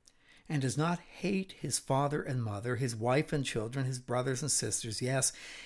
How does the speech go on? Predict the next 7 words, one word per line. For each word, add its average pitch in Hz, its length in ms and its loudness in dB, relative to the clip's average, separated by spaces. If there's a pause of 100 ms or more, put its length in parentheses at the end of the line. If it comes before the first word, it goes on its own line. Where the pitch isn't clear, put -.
(140)
even 233 280 10
his 226 100 12
own 226 260 10
life, - 540 2 (560)
he - 140 -2
cannot 165 560 0
be 113 440 2